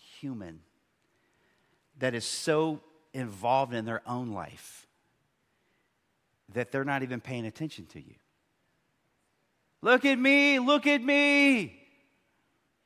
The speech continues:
And I'm not just picking on one type of thing. It's like we all can go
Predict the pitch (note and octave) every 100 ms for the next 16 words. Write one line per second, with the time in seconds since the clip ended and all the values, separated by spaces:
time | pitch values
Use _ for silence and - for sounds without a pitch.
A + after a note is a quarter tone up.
0 | _ _ _ _ _ _ _ - E3 G3+
1 | E3+ C3+ - A2+ A#2 A2 G2+ G#2+ G2+ F#2+
2 | G#2+ A2 G2 G2 C#3 B2 G#2+ D3 F3+ F3+
3 | F#3+ G#3 G3 - F3 F#3 F#3 E3 _ _
4 | _ _ _ _ - D3 B2+ A2+ _ -
5 | C3+